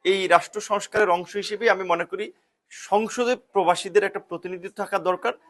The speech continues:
সেক্ষেত্রে আমরা বলছি যে দশ পার্সেন্ট প্রবাসীর প্রতিনিধিত্ব আগামী সংসদে থাকতে পারে, যার ফলে এই সমস্যাগুলো যেন সমাধান হতে পারে। এবং ইএসকেল সহ এরকম আরও কোনো প্রতিষ্ঠান যারা বিদেশে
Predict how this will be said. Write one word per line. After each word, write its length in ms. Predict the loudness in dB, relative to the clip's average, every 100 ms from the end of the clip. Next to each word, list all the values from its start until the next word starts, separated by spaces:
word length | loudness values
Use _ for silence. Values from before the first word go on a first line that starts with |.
| _ _
সেক্ষেত্রে 320 | -8 -4 2
আমরা 360 | 4 6 4 4 -2 _ _
বলছি 340 | -4 -4 -2
যে 100 | -4
দশ 280 | 2 2 2
পার্সেন্ট 360 | -2 -2 -2 -2
প্রবাসীর 380 | -4 -4 -6
প্রতিনিধিত্ব 640 | -12 -8 -6 -6 -6 -2 0
আগামী 300 | 0 -4 -8
সংসদে 500 | -10 -10 -8 -4 -4 -6 -20 2
থাকতে 260 | 4 4 2
পারে, 260 | 0 0 4
যার 120 | 4
ফলে 180 | 6 2
এই 60 | 2
সমস্যাগুলো 480 | 0 -6 -6 -4
যেন 140 | -2 -2 -4 _ -20
সমাধান 380 | -10 4 8 8
হতে 180 | 6 2
পারে। 180 | 2 4
এবং 200 | 4 -2
ইএসকেল 540 | -2 2 2 2 0
সহ 360 | 2 2 4 4 0 -12 -8 -2
এরকম 260 | 0 4
আরও 260 | 8 8 6
কোনো 260 | 2 0
প্রতিষ্ঠান 560 | 2 0 0 0 -2 4
যারা 220 | 8 8
বিদেশে 500 | 8 2 -2 2 0